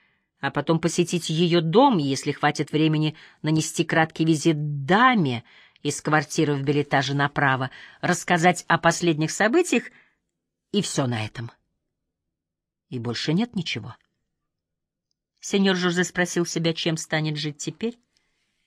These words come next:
вернётся ли к своей коллекции знаменитостей. На несколько мгновений представил, как будет по вечерам за столом вырезать заметки и фотографии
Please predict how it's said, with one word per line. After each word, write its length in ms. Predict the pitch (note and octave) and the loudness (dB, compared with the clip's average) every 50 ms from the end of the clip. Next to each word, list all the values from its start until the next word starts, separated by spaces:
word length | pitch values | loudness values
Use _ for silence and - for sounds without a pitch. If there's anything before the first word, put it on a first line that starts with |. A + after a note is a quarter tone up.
| _ _ _ _ - | _ _ _ _ -10
вернётся 640 | - D3+ F3 F#3+ F3+ F3+ G#3+ B3 D4 D4+ D4+ - - | -4 0 0 2 4 4 4 4 4 2 0 -2 -6
ли 80 | D3 C#3 | -6 -6
к 60 | - | -6
своей 240 | - - C#3+ C#3 C#3+ | -6 -4 -2 -2 -2
коллекции 500 | C#3+ - D3 C#3+ C#3+ C#3 - - - D3 | -2 -2 -2 -2 -2 -4 -6 -6 -6 -6
знаменитостей. 920 | C#3 C3+ D3 C#3+ D3 C#3+ D#3 G3+ G#3+ - A3+ - - - - G#3 G3+ - _ _ _ _ _ _ _ _ _ _ _ _ _ _ _ _ _ _ _ | -4 -2 -2 -2 0 0 0 -2 -2 -4 -6 -8 -8 -8 -8 -8 -10 -10 _ _ _ _ _ _ _ _ _ _ _ _ _ _ _ _ _ _ _
На 140 | - G3 A3 | 0 2 4
несколько 400 | A#3 B3+ C4 - C4 A#3+ - B3+ | 4 4 2 2 0 2 4 4
мгновений 420 | A#3+ A3+ A#3 A#3+ A#3 B3 A#3+ A#3+ | 6 6 6 6 6 6 4 4
представил, 580 | A#3 - A#3 A3+ - - - A#3+ A3+ A3+ A#3 A3 - - - - _ _ _ _ _ _ | 4 2 -2 -4 -2 0 0 2 2 2 2 0 -2 -10 -20 -20 _ _ _ _ _ _
как 220 | - - A3 G#3 G3 | -2 0 0 2 4
будет 260 | A3 A3+ A#3+ A#3+ - | 4 4 2 2 2
по 60 | - | 2
вечерам 480 | A#3 G#3 A3+ - - A3+ A3 A3 A3 G#3+ | 2 2 2 2 2 4 4 4 4 4
за 100 | F#3 A3 | 2 0
столом 400 | G#3 - - G#3+ G#3+ G#3+ G#3 G#3 | 0 2 2 2 4 4 4 4
вырезать 420 | G3 G3+ G#3 G3+ F#3 G3+ G3+ F#3+ | 4 4 4 4 4 4 4 4
заметки 560 | E3+ E3 G3 G3 G3+ A3 C4+ D4+ - - - | 4 4 4 4 4 4 2 2 0 -2 -2
и 60 | F#3+ F3 | -2 0
фотографии 920 | - F#3 F3 - F3 E3+ F3+ D#3+ F3 G3+ A3 A#3 - - - A#3+ A#3+ A#3+ | 2 0 2 4 2 2 4 4 4 4 4 2 0 -2 -2 0 0 0